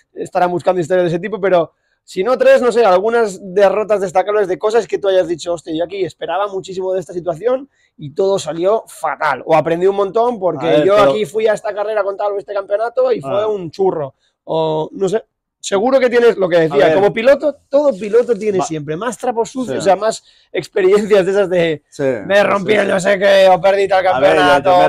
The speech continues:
Speaker 1: roto
Speaker 2: no.
Speaker 1: muchas cosas y he tenido accidentes gordos.
Speaker 2: Entonces, tre-, tres de
Speaker 1: Pero
Speaker 2: ellos, tres, tres anécdotas así potentes
Speaker 1: Tres
Speaker 2: que
Speaker 1: anécdotas que haya sufrido
Speaker 2: No
Speaker 1: bien.
Speaker 2: quiero decirte yo, pero yo, por ejemplo, si no, te, te animo con una.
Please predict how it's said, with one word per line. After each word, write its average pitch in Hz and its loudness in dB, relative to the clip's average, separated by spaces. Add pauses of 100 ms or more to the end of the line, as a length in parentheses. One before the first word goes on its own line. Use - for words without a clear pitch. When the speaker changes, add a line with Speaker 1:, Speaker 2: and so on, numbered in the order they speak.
(100)
Speaker 1:
roto 170 0
Speaker 2:
no. 170 -4
Speaker 1:
muchas 139 -8
cosas 143 0
y 135 -2
he 123 -2
tenido 127 -8
accidentes 127 -10
gordos. 135 -6
Speaker 2:
Entonces, 214 2 (100)
tre-, 254 2
tres - 2
de - 2
Speaker 1:
Pero - 0
Speaker 2:
ellos, - 0
tres, 220 -2
tres 254 2
anécdotas 202 0
así 180 4
potentes 160 -2
Speaker 1:
Tres 165 2
Speaker 2:
que 156 4
Speaker 1:
anécdotas 151 -2
que 131 -4
haya 131 -4
sufrido 135 -10
Speaker 2:
No 214 2
Speaker 1:
bien. - -2 (120)
Speaker 2:
quiero 262 4
decirte 208 4 (120)
yo, 247 4
pero 202 2
yo, 196 0
por 233 2
ejemplo, 247 -2
si 190 -12
no, 226 -4
te, 208 -2
te 190 0
animo 240 0
con 185 -2
una. 147 -8